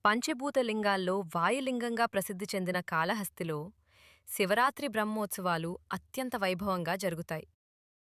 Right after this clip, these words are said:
ఇక్కడ గర్భగుడిలోని దీపం గాలి లేకపోయినా ఎప్పుడూ కదులుతూనే ఉండటం ఇప్పటికీ ఒక మిస్టరీ. ఇవే కాకుండా పంచారామ క్షేత్రాలైన అమరావతి, పాలకొల్లు, భీమవరం వంటి ప్రాంతాల్లో కూడా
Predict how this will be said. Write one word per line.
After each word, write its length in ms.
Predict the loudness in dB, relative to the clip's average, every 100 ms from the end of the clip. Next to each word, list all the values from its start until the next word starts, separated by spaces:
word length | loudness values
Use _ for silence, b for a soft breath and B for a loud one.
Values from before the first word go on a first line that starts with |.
| _ _
ఇక్కడ 240 | -4 0 0
గర్భగుడిలోని 800 | 2 2 2 2 0 0 0 0
దీపం 380 | -2 -2 -2 -2 -6 b b b
గాలి 400 | -4 0 2 2
లేకపోయినా 640 | 0 -2 -2 -4 -2 0 -2 -4 -8 -6
ఎప్పుడూ 380 | -6 -4 -2 -2
కదులుతూనే 680 | 0 -2 0 -4 -4 -2 0
ఉండటం 380 | 0 -2 -2 -4 -6 B B B
ఇప్పటికీ 460 | -8 0 0 0 0
ఒక 140 | 0 0
మిస్టరీ. 400 | -2 -2 -4 -6 -8 _ _ _ _ -8
ఇవే 220 | -2 -2
కాకుండా 520 | 2 2 2 -2 -2 -4 _ b b b b
పంచారామ 600 | 2 2 2 2 2 0
క్షేత్రాలైన 720 | 0 -2 -2 0 2 2 2 0 -4 _ -4
అమరావతి, 640 | -2 2 4 2 0 -6 -8 -10 _ _ _ 4
పాలకొల్లు, 640 | 6 4 2 -2 -2 -4 -8 _ _ _ -10
భీమవరం 600 | -2 0 2 2 2 2
వంటి 220 | -2 -2
ప్రాంతాల్లో 600 | 0 2 2 0 0 -2
కూడా 340 | -4 -4 -2